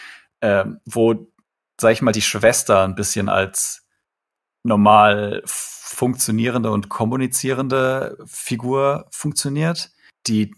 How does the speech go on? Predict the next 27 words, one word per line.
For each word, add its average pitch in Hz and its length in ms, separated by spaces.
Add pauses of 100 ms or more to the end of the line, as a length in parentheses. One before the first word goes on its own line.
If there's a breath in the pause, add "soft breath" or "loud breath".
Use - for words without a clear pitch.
(120)
die 123 120
sich 123 180
ja 123 80
dann 113 120
auch, 104 300
also 101 320
am 107 240
Ende 113 180
des 104 160
Films 104 380
dazu 113 220
entschließt, - 720 (160)
die 107 80
Insel 107 200
zu 101 120
verlassen, 101 600
weil 104 120
sie 101 100
merkt, 104 460 (680 soft breath)
also 107 200
sie 104 140
muss 110 200
was 117 140
in 113 80
ihrem 117 140
Leben 127 240
verändern. 139 500